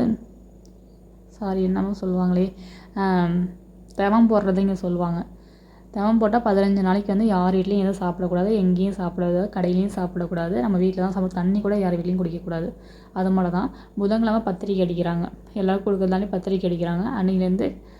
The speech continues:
பதினஞ்சு நாள் ஃபுல்லா விரதம் இருந்து, பதினஞ்சாம் நாள், பதினாலாம் நாள் முதல்ல வந்து அம்மன் இருக்குங்க. அம்மனுக்கு வந்து பா-, இது பண்ண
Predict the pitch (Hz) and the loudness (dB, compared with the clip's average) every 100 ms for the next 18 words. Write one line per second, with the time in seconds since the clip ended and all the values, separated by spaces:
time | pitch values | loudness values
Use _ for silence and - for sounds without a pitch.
0 | - - - - 214 190 190 196 208 208 | -20 -20 -20 -10 -2 0 2 0 -2 0
1 | 190 175 - - - 190 190 196 185 180 | 0 0 -2 -8 -4 0 2 4 4 4
2 | 233 349 - - 190 190 196 190 180 180 | 2 -2 -8 -4 0 2 0 0 0 0
3 | 294 - - - - 185 190 190 175 175 | -2 -6 -20 -14 -4 0 2 2 2 2
4 | 233 320 - - - - - - - - | 0 -2 -10 -20 -20 -20 -20 -20 -20 -20
5 | - - 196 196 214 196 196 220 220 190 | -16 -6 0 2 2 2 0 0 2 2
6 | 180 180 185 208 214 196 180 180 175 180 | 2 2 2 2 2 2 2 0 -2 -2
7 | 175 196 226 190 190 185 180 180 196 190 | 0 0 0 0 -2 -2 0 2 0 -2
8 | 190 190 185 180 180 185 | -4 0 4 4 2 0